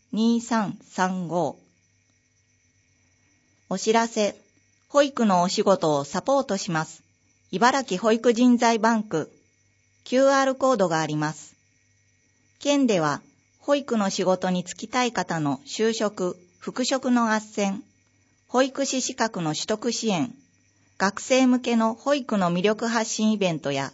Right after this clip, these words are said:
現役保育士の就労継続サポートなどを行っています。詳しくはホームページをご覧ください。問い合わせ、茨城保育人材バンク事務局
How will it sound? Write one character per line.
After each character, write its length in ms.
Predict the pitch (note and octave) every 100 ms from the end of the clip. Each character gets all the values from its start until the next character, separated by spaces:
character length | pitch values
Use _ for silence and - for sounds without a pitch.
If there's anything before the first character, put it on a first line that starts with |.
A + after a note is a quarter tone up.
| _
現 260 | G#3+ A#3+ C4
役 220 | C4 B3
保 140 | B3+
育 200 | B3 A#3+
士 160 | A#3+ F#3
の 180 | D#3 -
就 300 | - A#3+ B3+
労 220 | A#3+ A#3+
継 240 | A#3+ A#3
続 260 | A#3+ B3+ B3+
サ 180 | A#3+ A#3+
ポ 160 | B3+
ー 20 | B3
ト 140 | G3
な 120 | F3
ど 180 | E3 D#3
を 60 | D3
行 120 | E3+
っ 180 | E3 D#3+
て 180 | -
い 80 | D#3+
ま 160 | D#3 D#3
す。 240 | - - _ _ _ _ _ _ _ _ _ -
詳 200 | A3+ C4+
し 140 | -
く 140 | G3
は 180 | F3 D3+ - _ _
ホ 140 | - A#3+
ー 20 |
ム 160 | C4 C4+
ペ 200 | C#4 C4+
ー 60 |
ジ 120 | G#3
を 100 | F3
ご 100 | E3
覧 200 | E3 E3+
く 100 | E3+
だ 140 | E3+ E3
さ 180 | F3 D#3+
い。 100 | C3 _ _ _ _ _ _ _ _ _ _ _
問 200 | G#3+ A#3
い 60 | A#3
合 80 | A3
わ 140 | G#3+
せ、 280 | G#3+ G3 - _ _ _ _ _ _ -
茨 340 | G3 C4+ C4
城 160 | - D#3
保 140 | G#3+
育 220 | A#3+ B3
人 240 | A3+ A#3+ A#3
材 200 | A#3 A3+
バ 180 | A3+ A3+
ン 60 |
ク 140 | G#3+ D#3+
事 120 | E3
務 140 | G3+
局 380 | G#3+ F#3 D3+ C3+